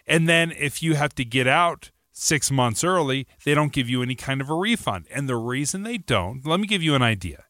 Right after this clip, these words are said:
Here's some, here, let me throw some numbers at you. Uh, there is about under three million registered cars in Utah, about two point seven five million registered cars in Utah.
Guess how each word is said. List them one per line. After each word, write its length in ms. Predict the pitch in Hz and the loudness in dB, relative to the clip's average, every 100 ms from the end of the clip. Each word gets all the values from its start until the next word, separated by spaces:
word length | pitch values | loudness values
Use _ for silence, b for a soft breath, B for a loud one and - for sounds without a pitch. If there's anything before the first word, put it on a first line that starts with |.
| _ | _
Here's 220 | 143 139 | -2 0
some, 200 | 139 120 | -4 -10
here, 220 | - 120 | -14 -14
let 100 | 147 | -8
me 80 | 139 | -6
throw 220 | - 135 | 0 0
some 160 | - 110 | 0 -2
numbers 340 | 107 98 90 | -2 -2 -4
at 240 | - 87 - | -6 -10 -12
you. 80 | - B B B B B - | -16 B B B B B -10
Uh, 220 | 113 107 | -8 -8
there 360 | 127 139 185 175 | 0 4 4 2
is 140 | 143 | 0
about 320 | - 113 110 - _ _ _ _ _ _ - | 0 0 0 -4 _ _ _ _ _ _ -2
under 260 | 170 156 | 0 0
three 380 | 139 - 143 180 | -2 -2 0 0
million 540 | 165 143 127 117 113 110 | 2 2 2 0 -2 -4
registered 540 | 107 113 120 - 101 | -4 -2 -2 -2 -4
cars 440 | - 101 92 90 - | 0 0 2 0 -4
in 200 | 117 101 | -4 -4
Utah, 320 | 92 - 82 | -4 -6 -10
about 240 | 87 92 - | -10 -12 -6
two 280 | - 202 208 | 0 0 0
point 340 | - 151 147 | -4 -4 -2
seven 360 | - 135 120 113 | -2 0 0 -2
five 340 | - 104 95 | 0 0 0
million 640 | 101 104 113 127 120 123 104 | -2 0 2 2 0 -2 -2
registered 520 | 98 101 104 - 101 | -2 -4 -6 -8 -10
cars 340 | - 90 92 | -6 -6 -4
in 140 | 95 113 | -6 -6
Utah. 420 | 175 - - 69 | -6 -8 -10 -14